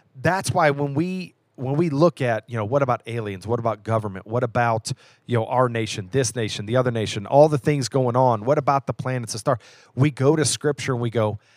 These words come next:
not, "Let me make Scripture back up what I believe," but instead, I'm going to step into Scripture and absorb it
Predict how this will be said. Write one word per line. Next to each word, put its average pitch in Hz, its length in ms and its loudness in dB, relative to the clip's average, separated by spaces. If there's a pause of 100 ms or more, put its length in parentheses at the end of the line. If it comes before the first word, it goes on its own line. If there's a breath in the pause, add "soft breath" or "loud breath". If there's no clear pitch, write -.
(160 soft breath)
not, 143 600 0 (380)
"Let 131 400 0
me 175 140 -4
make 143 340 -4
Scripture - 480 -4
back 117 340 -6
up 117 160 -6
what 113 120 -2
I 104 120 -4
believe," 98 680 -10 (320 soft breath)
but 117 160 -2
instead, 110 760 -4 (300 soft breath)
I'm 139 340 -2
going 131 460 -4
to 110 600 -6 (120)
step - 500 -4
into 131 380 -6
Scripture 107 680 -6 (400 soft breath)
and 113 180 -6
absorb 113 560 0
it 95 220 -8